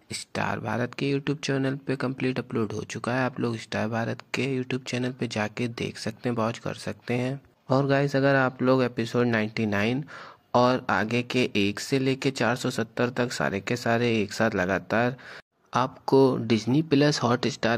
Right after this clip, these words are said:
पे देखने को मिल जाएंगे। तो गाइस, मैं बता दूं आप लोगों को, डिज्नी प्लस हॉटस्टार ऐप आप लोगों को Google प्ले स्टोर्स में मिल जाएगी, वहां से आप लोग डाउनलोड कर सकते हैं, इंस्टॉल कर सकते हैं और फिर उसमें आप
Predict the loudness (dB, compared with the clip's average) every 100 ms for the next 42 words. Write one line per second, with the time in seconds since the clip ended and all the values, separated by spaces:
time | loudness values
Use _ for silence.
0 | 0 0 2 0 0 0 2 0 0 0
1 | 2 2 4 4 2 -2 -12 -18 -18 -20
2 | _ _ -2 2 4 4 4 4 2 2
3 | 2 4 4 4 4 4 4 2 2 2
4 | 2 2 2 2 0 -2 0 2 4 2
5 | 2 0 0 0 0 2 0 -2 -2 -2
6 | 0 0 2 0 -2 0 0 -2 -12 -6
7 | 2 2 0 -8 -16 -6 0 2 2 2
8 | 2 2 2 2 2 0 0 0 0 -2
9 | -14 -20 -8 0 0 2 0 0 0 0
10 | -2 0 0 0 -2 -2 0 -2 -2 -2
11 | 0 0 2 0 0 2 2